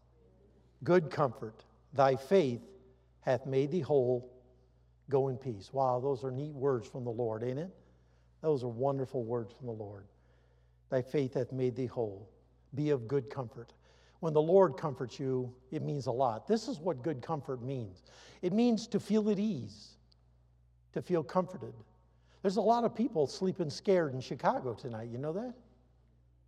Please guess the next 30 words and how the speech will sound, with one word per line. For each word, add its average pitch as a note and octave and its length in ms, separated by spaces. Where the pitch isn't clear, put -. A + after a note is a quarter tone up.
There's D#3 140
a C#3 60
lot E3+ 220
of G3 80
people F#3 280
sleeping F#3+ 480
scared F#3 440
in C#3+ 120
L D#3+ 240
A, D#3+ 180
sleeping F3+ 440
scared F3 480
in C#3 80
a C#3 40
lot F3+ 240
of C#3+ 80
places. B2 420
I, D#3 140
I D#3 120
think F#3 260
that F3 140
there's G#3 200
a F#3+ 60
lot F#3 220
of F#3 120
people F#3+ 260
sleeping F#3+ 420
scared F#3+ 380
in D3 100
Springfield. C3 680